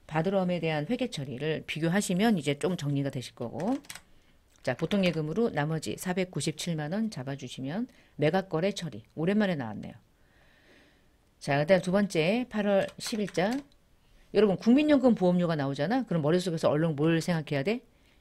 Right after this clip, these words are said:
예수금 오십 프로, 나머지는 세금과 공과. 대변에 몰빵 현금. 이렇게. 칠월 달에 국민연금 보험료가 현금으로 냈다. 총 금액은 오십사만 원이야. 그럼 봐요. 오십사만 원이라는 금액을 보는 순간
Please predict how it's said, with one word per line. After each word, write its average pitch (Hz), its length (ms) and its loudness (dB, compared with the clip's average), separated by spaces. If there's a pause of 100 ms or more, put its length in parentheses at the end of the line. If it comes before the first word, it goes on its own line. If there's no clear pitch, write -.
예수금 160 400 4
오십 135 240 -4
프로, 240 460 0
나머지는 147 500 0
세금과 208 440 -2
공과. 117 360 -10 (460)
대변에 165 480 0
몰빵 185 600 2
현금. 214 340 -2 (220)
이렇게. 151 460 -6 (760)
칠월 294 260 0
달에 277 160 6
국민연금 190 560 0
보험료가 143 440 -2
현금으로 196 440 -2
냈다. 143 280 -4 (440)
총 311 240 0
금액은 185 340 2
오십사만 180 560 -2
원이야. 123 340 -4
그럼 143 120 -10
봐요. 160 260 -2 (400)
오십사만 254 520 4
원이라는 220 360 4
금액을 156 300 0
보는 151 300 -2
순간 135 500 -6